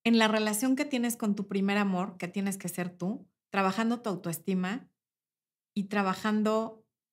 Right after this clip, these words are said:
la imagen que proyectas a los demás,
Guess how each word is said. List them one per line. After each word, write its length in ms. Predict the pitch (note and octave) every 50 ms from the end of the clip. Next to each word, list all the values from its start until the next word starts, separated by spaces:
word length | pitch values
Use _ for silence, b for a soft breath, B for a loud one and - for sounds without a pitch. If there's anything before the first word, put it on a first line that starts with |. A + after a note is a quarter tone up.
| _ _ _ _ _ _ _ _ _ _ _ _ _ _ _ _ _ _ _ _ _ _ _
la 260 | - G#3+ G3+ G3 F#3+
imagen 680 | G3+ G3+ G3 G3+ G#3+ A3+ B3 C4 B3+ - C4 A3+ G#3 G3+
que 120 | - G3
proyectas 720 | - - - F#3 F3 E3+ F3+ E3+ E3+ F3 - E3+ E3+ - -
a 40 | E3
los 240 | E3 E3+ F3 E3
demás, 600 | - E3+ E3+ E3+ F#3 B3 G4 - - - - -